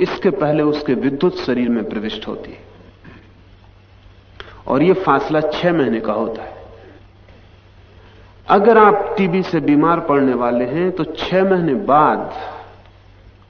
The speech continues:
आज आपका विद्युत शरीर रुग्ण होगा, तो छह महीने बाद आपका भौतिक शरीर रुग्ण होगा। विद्युत शरीर से भौतिक शरीर तक की यात्रा छह महीने में होगी।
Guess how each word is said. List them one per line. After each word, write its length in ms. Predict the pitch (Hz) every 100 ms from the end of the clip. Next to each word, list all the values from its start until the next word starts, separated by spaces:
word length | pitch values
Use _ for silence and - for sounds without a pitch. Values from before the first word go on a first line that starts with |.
| - -
आज 460 | 170 226 220 -
आपका 560 | - 135 180 185 - 165
विद्युत 420 | 127 151 147 226
शरीर 380 | - 180 165 143
रुग्ण 280 | 131 131 123
होगा, 400 | 117 117 117 127 - - - - -
तो 80 | 127
छह 420 | - - - 185
महीने 300 | 170 131 120
बाद 420 | 113 135 143 143 131
आपका 360 | 131 - 127
भौतिक 560 | 107 104 123 127 131 -
शरीर 340 | 117 113 107
रुग्ण 220 | 107 104
होगा। 300 | 101 98 - - - - - - - -
विद्युत 400 | 107 147 147 208
शरीर 400 | 208 - 160 170
से 200 | 165 185
भौतिक 460 | 147 113 139 147 175
शरीर 380 | - 139 143 147
तक 180 | 151 151
की 240 | 147 120 120
यात्रा 340 | 120 - 127
छह 320 | - - 139
महीने 320 | 127 104 104
में 80 | 110
होगी। 380 | 107 95 -